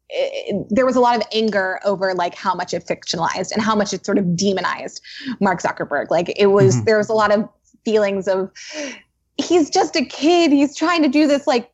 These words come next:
Speaker 1: good, optimistic thing, like, for the world. Like, he's trying to bring people together. And I think the movie sort of inherently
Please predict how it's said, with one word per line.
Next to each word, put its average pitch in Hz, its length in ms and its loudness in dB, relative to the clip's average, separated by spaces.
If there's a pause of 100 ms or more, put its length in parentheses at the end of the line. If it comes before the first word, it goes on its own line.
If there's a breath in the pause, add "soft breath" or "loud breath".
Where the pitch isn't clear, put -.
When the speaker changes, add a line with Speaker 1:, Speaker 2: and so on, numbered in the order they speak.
Speaker 1:
good, 311 340 2 (240)
optimistic 262 840 -2 (120)
thing, 254 600 0
like, 220 320 -2
for 247 260 0
the 233 120 -4
world. 226 580 0
Like, 220 160 -2
he's 240 160 -4
trying 262 140 0
to 240 80 0
bring 247 320 0
people 233 300 -2
together. 208 600 0 (420 loud breath)
And 277 120 0
I 285 100 0
think 320 260 -8
the 339 100 -4
movie 269 420 2
sort 269 220 2
of 233 180 -4
inherently 220 960 -2